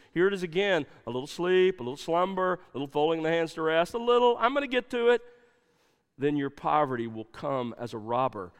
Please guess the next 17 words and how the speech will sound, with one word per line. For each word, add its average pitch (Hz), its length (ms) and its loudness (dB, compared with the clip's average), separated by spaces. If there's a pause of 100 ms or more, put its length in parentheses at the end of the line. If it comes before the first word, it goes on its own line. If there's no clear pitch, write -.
(220)
and 113 140 -6
your 107 160 -10
want 110 540 -10 (260)
like 110 160 -8
an 98 80 -8
armed 101 320 -8
man." 85 400 -12 (1300)
Now, 143 140 2
what 214 220 2
is 254 160 -6
the 185 120 -2
remedy 139 680 -2 (320)
for 160 200 0
laziness? 143 880 -4 (520)
Go 160 160 0
back 160 340 4
now 107 380 -6